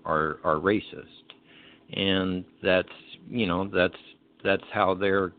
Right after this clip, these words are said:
going to portray, that's, I mean, that's a, that's part of the identity politics. That's, that's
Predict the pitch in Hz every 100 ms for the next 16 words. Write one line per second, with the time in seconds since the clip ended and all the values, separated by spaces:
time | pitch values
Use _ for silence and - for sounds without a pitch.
0 | - 95 92 90 95 - - 107 104 101
1 | 90 - - 110 107 104 98 107 95 -
2 | 98 95 - - 95 92 92 95 95 92
3 | 92 - - 90 90 95 92 101 - 151
4 | 160 - 80 _ - - - - - 92